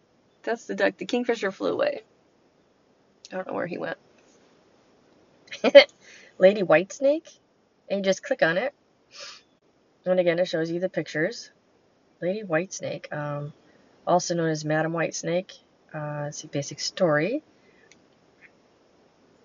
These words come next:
So yeah, it's, it's kinda neat. I mean, if you have the time and you like to read folklore and things like that, give it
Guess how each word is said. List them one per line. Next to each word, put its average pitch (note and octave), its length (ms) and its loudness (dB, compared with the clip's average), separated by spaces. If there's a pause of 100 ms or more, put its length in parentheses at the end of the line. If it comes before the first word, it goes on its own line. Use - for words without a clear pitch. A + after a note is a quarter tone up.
So - 160 -4
yeah, A#3 360 8
it's, F#3 160 -4
it's A3 180 -6
kinda F4+ 340 0
neat. C#4+ 440 -2
I E3 40 -2
mean, F#3 120 0
if F3+ 100 -10
you F#3+ 80 -6
have G#3 200 0
the C#4+ 100 -4
time G#3+ 340 -2
and F3+ 80 -4
you E3 100 -4
like E3+ 280 -2
to - 140 -14
read G3 380 -6 (1040)
folklore F#3 480 8
and E3 140 -2
things F3 260 -4
like E3+ 220 -6
that, D#3+ 240 -4 (180)
give A#3 140 -2
it E4 160 -6